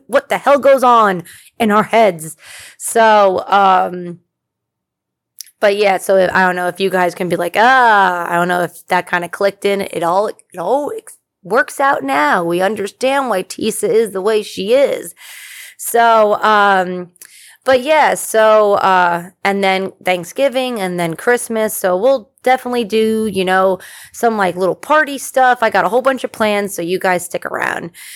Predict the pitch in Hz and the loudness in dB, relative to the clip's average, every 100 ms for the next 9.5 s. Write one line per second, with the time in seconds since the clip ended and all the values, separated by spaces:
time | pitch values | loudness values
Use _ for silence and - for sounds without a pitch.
0 | - - - - 254 233 220 208 - 226 | -20 -18 -10 0 2 4 4 2 2 2
1 | 214 208 202 202 - 254 262 - 294 285 | 4 4 2 -2 -4 -4 -2 -8 -6 -2
2 | 220 180 202 208 202 190 - 302 320 294 | -2 0 0 2 0 -4 -6 -4 -2 0
3 | 269 214 262 254 - 196 165 - 180 - | 0 0 -4 -6 -2 -2 -2 -4 -4 -4
4 | - 214 233 277 277 339 - - - - | 0 0 2 0 2 0 -2 -16 -20 -20
5 | - - - 202 202 202 190 180 196 _ | -20 -12 -4 -2 -2 0 0 -2 -6 _
6 | 214 240 - 220 196 170 208 220 226 - | 2 2 2 0 -2 0 0 2 -2 -6
7 | - 226 202 170 220 285 254 190 190 196 | -6 -4 -4 -2 0 -2 -4 -2 0 0
8 | 214 175 233 233 - 220 214 - 202 190 | -2 -2 -6 -4 -2 0 0 -2 -4 -4
9 | 170 202 185 185 | 0 2 2 0